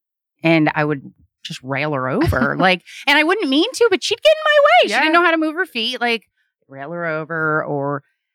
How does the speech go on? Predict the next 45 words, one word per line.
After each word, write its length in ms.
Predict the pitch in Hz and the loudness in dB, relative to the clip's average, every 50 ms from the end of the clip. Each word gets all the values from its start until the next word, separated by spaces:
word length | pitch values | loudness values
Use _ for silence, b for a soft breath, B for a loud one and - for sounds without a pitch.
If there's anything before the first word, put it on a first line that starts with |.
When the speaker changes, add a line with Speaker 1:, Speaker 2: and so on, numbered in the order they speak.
| _ _ _ _ _ _ _ _ | _ _ _ _ _ _ _ _
Speaker 1:
and 220 | - - - 220 | -14 -10 -4 -2
because 220 | 196 - 220 247 254 | -2 -2 0 0 0
I 60 | 233 | 0
was 100 | 226 - | 0 0
just 240 | - 220 175 139 131 | -4 -4 -6 -6 -4
going. 580 | - - 180 196 262 330 254 - - - - - - | 0 4 4 4 4 4 0 -2 -6 -10 -14 -10 -6
And 440 | 214 220 214 208 202 196 196 185 - - | -4 -2 0 0 -2 -2 -4 -6 -8 -8
this 320 | 185 196 190 190 170 - | -8 -6 -6 -6 -6 -2
ref 220 | 185 165 160 165 _ | -2 -2 -2 -2 _
called 180 | - 220 226 254 | -6 -6 -6 -4
me 140 | 254 214 | -4 -4
over 220 | 165 160 156 160 165 | -4 -4 -4 -4 -6
and 80 | 160 160 | -4 -4
he's 180 | 160 160 147 165 | -4 -4 -4 -4
like, 260 | 156 151 151 151 - _ _ _ _ _ _ _ _ _ _ - | -4 -2 -2 -4 -8 _ _ _ _ _ _ _ _ _ _ -6
"You 80 | 160 | -4
know, 80 | 151 143 | -4 -4
I'm 100 | 139 143 | -6 -6
giving 240 | 143 151 151 196 254 | -8 -6 -4 -2 0
you 80 | 269 | 0
this 160 | 262 320 311 - | 2 0 -2 -2
card, 300 | - 226 208 190 185 170 | -4 -2 0 0 2 2
but 80 | 180 | 0
I, 240 | 151 151 170 170 170 - _ _ _ | 0 0 0 -2 -4 -6 _ _ _
I 140 | 175 190 233 | -2 0 2
need 240 | 269 294 294 240 180 | 4 2 2 0 -2
you 160 | 170 170 175 | -4 -4 -2
to, 220 | 170 160 151 - - _ _ - - - | -2 -2 -2 -2 -6 _ _ -18 -10 -6
to 220 | 185 170 156 151 | -2 -2 -2 -2
tone 320 | - - - 170 156 151 147 | -2 -4 -4 -4 -2 -2 -4
it 140 | 139 - | -4 -6
down. 580 | - 143 135 131 127 127 127 131 - - - - - _ _ - | -8 -8 -6 -6 -8 -8 -10 -12 -14 -16 -16 -20 -20 _ _ 0
I 120 | 180 196 | 2 2
need 260 | 214 226 233 208 165 | 2 2 0 0 0
you 100 | 180 175 | -2 -2
to 80 | 165 170 | -2 -2
be 200 | 139 165 160 156 | 0 0 0 0
less 380 | 151 143 143 135 135 - - - - | 0 0 -2 -2 -2 -4 -8 -8 -8
aggressive." 840 | 170 160 175 214 247 359 - - - 135 143 - _ _ _ _ _ _ _ _ _ _ _ _ _ _ | -6 -2 0 0 0 0 -2 -6 -12 -12 -12 -14 _ _ _ _ _ _ _ _ _ _ _ _ _ _
Like, 120 | 214 233 - | -2 2 4
he 180 | - - 320 | 4 4 4
said 280 | 294 - - - - 349 - 784 762 _ | 2 0 -6 -4 0 2 2 2 2 _
that 220 | - - 165 160 - - | 0 0 0 -2 -4 -6
to 160 | - 208 185 160 | -6 -4 -2 -2
me. 320 | 160 156 - - - 143 | -2 -4 -6 -10 -16 -20